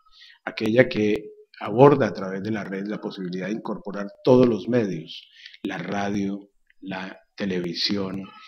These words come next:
el cine, los videos, los audios, absolutamente todos los elementos, inclusive de orden, eh, digital, como los escritos digitales, están en la internet.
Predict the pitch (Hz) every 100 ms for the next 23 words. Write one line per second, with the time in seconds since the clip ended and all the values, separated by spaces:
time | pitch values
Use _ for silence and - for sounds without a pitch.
0 | - - _ 117 101 92 - 117 110 98
1 | 95 87 - _ 107 101 98 90 - -
2 | 101 98 95 101 98 92 92 87 90 98
3 | - 113 104 98 92 90 90 90 92 -
4 | - - - - 107 - 120 117 120 127
5 | 127 135 - - 151 147 143 123 107 107
6 | 117 135 127 117 107 101 117 117 123 120
7 | - _ _ - 107 104 104 110 107 120
8 | 123 - - 101 92 90 92 92 92 -
9 | 107 101 98 92 87 85 87 - 98 107
10 | 104 - 90 98 98 101 98 127 156 120
11 | 95 - -